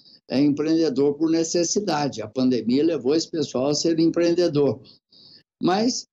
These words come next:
não tem um ditado feio, mas ele é verdadeiro, que a ocasião faz o ladrão? Não, a ocasião fez a formalização. É, a, a tristeza da, da pandemia trouxe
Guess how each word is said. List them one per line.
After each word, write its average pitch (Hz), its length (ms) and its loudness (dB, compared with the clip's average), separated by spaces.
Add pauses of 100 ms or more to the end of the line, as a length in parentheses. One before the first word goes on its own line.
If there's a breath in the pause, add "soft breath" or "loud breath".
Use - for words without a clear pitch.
(260)
não 147 220 2
tem 180 140 0
um 180 100 2
ditado 151 500 -6
feio, 165 400 0
mas 131 220 -8
ele 135 160 -6
é - 20 -12
verdadeiro, 123 640 -4
que - 100 -6
a 147 60 0
ocasião 143 760 0
faz 135 320 -4
o 127 40 -2
ladrão? 127 520 -2 (200)
Não, 143 260 -2
a 143 100 -2
ocasião 165 680 -2
fez 180 320 -2
a 185 100 -2
formalização. 180 880 -4 (720 soft breath)
É, 123 200 0
a, 123 380 -4 (180)
a 110 80 -2
tristeza 139 840 -2
da, 127 180 -4
da 117 240 -6
pandemia 120 640 0
trouxe 170 560 0